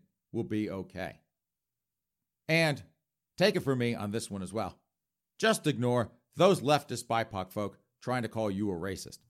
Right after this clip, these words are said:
They are gonna do that anyway. And why? Again,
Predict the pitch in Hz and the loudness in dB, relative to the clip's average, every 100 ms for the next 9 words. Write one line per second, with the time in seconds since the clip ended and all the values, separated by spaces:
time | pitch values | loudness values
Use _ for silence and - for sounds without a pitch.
0 | _ _ _ _ _ _ _ _ 208 226 | _ _ _ _ _ _ _ _ 4 6
1 | 165 120 120 110 113 107 101 - 156 170 | 2 0 -2 -2 -2 -4 -6 -2 0 2
2 | 156 147 143 - _ 104 92 82 98 170 | 4 4 2 -4 _ -8 -6 -6 4 6
3 | 196 202 175 _ _ _ _ _ _ _ | 6 4 -4 _ _ _ _ _ _ _
4 | _ _ 110 120 98 180 147 78 | _ _ -4 -2 6 6 6 0